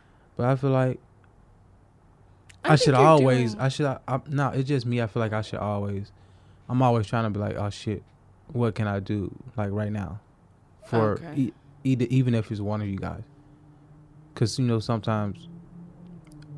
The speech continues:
Speaker 1: you can, like, defer. Like, I can give you some and not have to give her some and vice versa.
Speaker 2: Right, we're not counting.
Speaker 1: Right. But I feel like, I don't know, time management, uh, communication,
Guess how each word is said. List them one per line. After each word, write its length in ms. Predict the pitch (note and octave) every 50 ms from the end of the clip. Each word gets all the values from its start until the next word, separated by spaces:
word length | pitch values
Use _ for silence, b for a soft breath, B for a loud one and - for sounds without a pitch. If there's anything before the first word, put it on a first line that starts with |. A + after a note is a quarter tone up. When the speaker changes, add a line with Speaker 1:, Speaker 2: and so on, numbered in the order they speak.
| - - - -
Speaker 1:
you 120 | C#3 C3 A#2
can, 300 | - B2+ A#2 A2+ A2 - -
like, 320 | A#2 A#2 A2 G#2 - -
defer. 400 | A2+ A2+ G2+ - G#2+ G#2 G2+ G2+ -
Like, 160 | F2 A2 G#2+
I 100 | A2 A2
can 120 | A2+ A#2+ A2
give 180 | G#2+ G#2+ G2 G2+
you 80 | G#2+
some 420 | G2+ - G#2+ G#2 G#2 G#2 G#2 G2+ -
and 180 | - A2 G#2 G#2
not 180 | G#2 G#2 G#2 A2
have 240 | A2+ G#2+ G2+ - -
to 120 | - F#2 F#2
give 280 | F#2+ G#2 G#2+ A2 G#2
her 140 | A2 G#2+ G#2
some 180 | - - G#2+ G#2
and 80 | G#2 G2+
vice 200 | G2 F#2+ G#2 -
versa. 300 | - - A2 - - - -
Speaker 2:
Right, 180 | - E3 C#3
we're 80 | - E3+
not 200 | D#3+ D#3 D#3 C3
counting. 380 | C3+ D3+ C3 - - D3 D#3 - - -
Speaker 1:
Right. 220 | C#3 B2 A2+ F#2+ - - - - - - - - - - - - - - - - - -
But 240 | C#3 B2+ C3 C3 A#2
I 100 | C3 C#3
feel 180 | C3+ - E3+
like, 160 | E3 D#3+ D#3 C3+
I 40 |
don't 120 | D#3 D#3 D#3
know, 160 | D3 C3 A#2 - -
time 460 | - - B2+ C3 C3 B2+ C3 C3 C3 B2+
management, 680 | A#2+ A#2+ B2 B2 A#2+ - B2 A#2+ A#2+ A#2+ A#2 A#2 A#2 - _ _ _ -
uh, 280 | - A2+ G#2+ G#2+ G#2 G2+
communication, 1000 | - - A2+ A2 A2 A2 A2 G#2 - A#2+ A2+ A2+ G#2 - A#2 A2+ A2+ A2+ G#2+